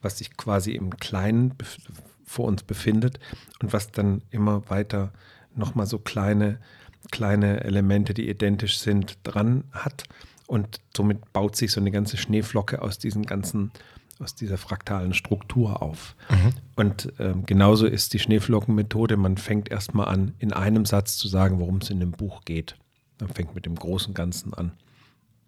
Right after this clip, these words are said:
Speaker 1: Und dann schreibt man einen, im nächsten drei Sätze aus dem einen Satz. Und jeder Satz endet aber mit einem Problem.
Speaker 2: Mhm.
Speaker 1: Und dann nimmt man diese drei Abschnitte wiederum und macht daraus jeweils eine halbe Seite.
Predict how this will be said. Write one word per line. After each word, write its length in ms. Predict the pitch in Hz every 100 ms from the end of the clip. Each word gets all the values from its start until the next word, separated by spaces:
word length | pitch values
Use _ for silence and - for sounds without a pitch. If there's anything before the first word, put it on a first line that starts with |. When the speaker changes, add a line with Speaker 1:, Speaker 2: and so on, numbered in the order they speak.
| _ _ _ - -
Speaker 1:
Und 120 | -
dann 120 | 90
schreibt 520 | 90 - - 95 101 104
man 180 | 98
einen, 380 | - 92 92 90 - - - -
im 120 | 101
nächsten 540 | 101 104 - - 101 - - - -
drei 420 | - 107 101 92 - -
Sätze 520 | - - 90 - 95 -
aus 200 | 90 -
dem 180 | 90 -
einen 300 | 85 90 85
Satz. 440 | - 82 - -
Und 160 | - 98
jeder 240 | 107 107 92
Satz 340 | 98 92 -
endet 460 | 107 101 92 87 -
aber 200 | 87 85
mit 180 | 87
einem 220 | - 85 80
Problem. 600 | - - - - 85 - - _ - - - _ -
Speaker 2:
Mhm. 220 | 107 90 65 67 -
Speaker 1:
Und 180 | 110 101
dann 140 | 104
nimmt 260 | 110 113 104
man 140 | 110
diese 240 | 101 98 104
drei 300 | - 107 -
Abschnitte 580 | 117 - 107 104 110
wiederum 480 | 98 101 95 101 98
und 140 | - 92
macht 280 | 98 -
daraus 300 | 101 95 95
jeweils 320 | - 95 92 -
eine 160 | 87
halbe 280 | 87 92 92
Seite. 500 | - 92 92 - 87